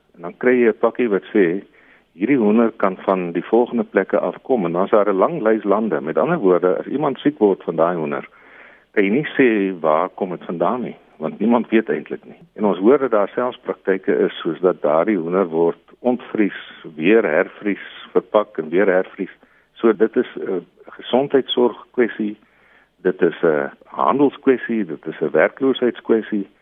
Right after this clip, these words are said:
En ons hoop dat die regering wat 'n taakmag saamgestel het, en die taakmag sluit die bedryf en die vakbonde in, en daardie taakmag het klaarblyklik volgens ons inligting reeds aanbevelings gemaak in terme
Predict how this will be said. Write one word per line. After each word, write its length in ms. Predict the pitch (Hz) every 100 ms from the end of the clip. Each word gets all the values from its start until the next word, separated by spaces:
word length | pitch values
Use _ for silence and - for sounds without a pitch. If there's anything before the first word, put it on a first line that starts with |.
| _ _ _ _ _
En 220 | 107 101
ons 220 | 113 110 104
hoop 280 | 87 139 - _
dat 160 | 98 95
die 120 | 90
regering 580 | 87 - 113 127 127 90
wat 140 | 85 -
'n 140 | 73
taakmag 460 | - 139 - 104 -
saamgestel 640 | - 87 - - - 69 73
het, 220 | 123 -
en 80 | -
die 140 | 67
taakmag 600 | - 101 117 104 92 - - _ _ _ _ _
sluit 240 | 117 107
die 120 | 87 80
bedryf 540 | 73 69 76 104 -
en 120 | 76
die 200 | 71 65 - _
vakbonde 480 | - 95 101 92 87
in, 200 | 85 123 123 _ _ _ _ _ _ -
en 80 | 71
daardie 320 | 73 110 131
taakmag 500 | 120 120 127 117 -
het 200 | 85 80 _ -
klaarblyklik 600 | 82 - 73 - 147 -
volgens 380 | - 73 82 71
ons 240 | 92 98
inligting 680 | - 92 90 85 - 85 76
reeds 440 | 76 90 98 - - _
aanbevelings 600 | 101 143 135 101 85 82 -
gemaak 440 | 82 78 85 -
in 160 | 82 -
terme 380 | 95 101 107